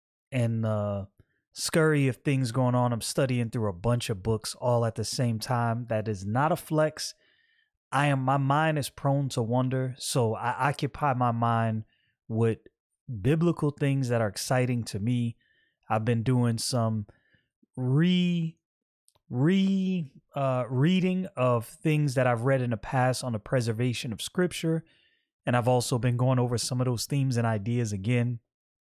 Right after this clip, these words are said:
And I've been studying through the book of Job, the book of, uh, the Gospel of Matthew, um, the book of Psalms.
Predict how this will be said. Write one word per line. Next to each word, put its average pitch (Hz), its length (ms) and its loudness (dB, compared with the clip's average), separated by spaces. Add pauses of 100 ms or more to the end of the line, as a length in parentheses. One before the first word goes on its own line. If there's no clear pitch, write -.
(340)
And 131 140 2
I've 117 100 0
been 117 160 2
studying 127 520 0
through 117 360 -2 (520)
the 113 80 -6
book 104 200 -6
of 98 80 -6
Job, 156 580 2 (640)
the 113 80 -6
book 120 280 -2
of, 107 240 -4
uh, 120 140 0
the 110 80 0
Gospel 127 420 -2
of 92 60 -6
Matthew, 135 680 -2 (640)
um, 117 400 0
the 117 80 0
book 120 220 -2
of 98 100 -4
Psalms. 131 720 0